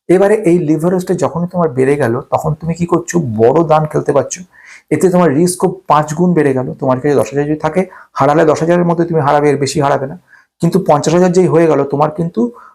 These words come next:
পঞ্চাশ হাজারই হারানোর ক্ষমতা চলে এলো, মানে, ফলে তোমার কিন্তু চল্লিশ হাজার টাকা নেগেটিভ হয়ে গেল, যেটা তোমাকে দিতে হবে। এতদিন এইসব ব্যবস্থাগুলো ছিল, এগুলো একটা একটা করে কমিয়েছে,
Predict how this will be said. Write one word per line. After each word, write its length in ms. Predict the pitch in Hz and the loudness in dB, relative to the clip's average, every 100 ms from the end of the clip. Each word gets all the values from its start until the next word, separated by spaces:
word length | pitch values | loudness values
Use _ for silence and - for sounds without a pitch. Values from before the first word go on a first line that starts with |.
| _ | _
পঞ্চাশ 360 | 143 143 151 156 | 0 2 0 0
হাজারই 260 | 170 214 | 2 2
হারানোর 380 | 175 170 170 175 | 2 2 0 0
ক্ষমতা 280 | 170 151 156 | 0 -2 0
চলে 240 | - 117 | 0 0
এলো, 200 | 110 113 - | -2 -4 -6
মানে, 160 | 123 120 - | -4 -4 0
ফলে 360 | 156 175 - - - _ _ | 2 2 0 -8 -20 _ _
তোমার 280 | 156 156 165 | 0 2 0
কিন্তু 340 | - 175 175 180 | -2 -4 -2 -2
চল্লিশ 400 | 156 147 160 175 | 2 2 2 0
হাজার 180 | 175 | -2
টাকা 220 | 185 180 165 | -2 0 0
নেগেটিভ 560 | 131 147 165 185 143 | 0 2 2 0 2
হয়ে 160 | 135 120 | 2 0
গেল, 160 | 123 | -2
যেটা 160 | 117 131 | -4 -6
তোমাকে 260 | 143 147 143 | -6 -4 -6
দিতে 260 | 117 131 | -6 -6
হবে। 220 | 117 - - - _ - | -8 -10 -18 -20 _ -2
এতদিন 360 | 131 175 180 | 0 2 2
এইসব 300 | 170 151 160 | 2 0 0
ব্যবস্থাগুলো 500 | 139 135 131 156 143 139 | 0 0 0 -2 -4 -4
ছিল, 140 | 151 | 0
এগুলো 300 | 160 131 147 | 0 2 0
একটা 200 | 127 - | 0 -4
একটা 140 | 131 - | -12 -6
করে 140 | 170 | -6
কমিয়েছে, 500 | 180 180 147 101 - | -2 0 0 -2 -8